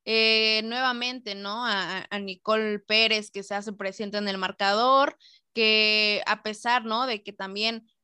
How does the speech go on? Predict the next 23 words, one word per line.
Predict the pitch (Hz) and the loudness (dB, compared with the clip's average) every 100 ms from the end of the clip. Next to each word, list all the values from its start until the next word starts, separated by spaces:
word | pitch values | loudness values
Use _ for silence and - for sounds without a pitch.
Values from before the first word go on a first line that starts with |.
| - | -6
eh, | 208 208 202 - | -2 0 0 -2
Rayadas | - 208 208 214 220 220 208 202 | -2 -2 0 2 2 0 -2 -8
está | 196 214 | -8 -8
haciendo | 214 214 214 | -6 -8 -6
un | |
gran | 208 214 214 | -2 -2 -2
papel | 202 214 214 | -6 -4 -2
este | 208 - | -2 -6
torneo, | 202 190 190 202 214 196 | -10 -8 -2 2 2 0
que | 196 | -2
no | 208 220 | 0 0
por | 233 269 | 0 2
nada | 240 240 208 | 4 4 2
son | 202 233 240 226 _ _ - | 0 -2 -2 -4 _ _ -6
las | 226 214 208 196 196 - | 2 4 4 2 -2 -10
líderes | 226 240 240 220 202 196 - _ _ | -8 -2 -2 -2 -4 -8 -18 _ _
de, | - 202 202 202 185 - _ | -10 -6 -4 -4 -6 -10 _
de | 190 202 | -8 -6
este | 208 214 214 | -6 -8 -4
clausura | 202 196 220 208 | -2 2 2 2
dos | 196 | 0
mil | 220 220 | -2 0
veintidós, | 220 214 196 196 226 359 - | -2 -4 -4 0 0 0 -6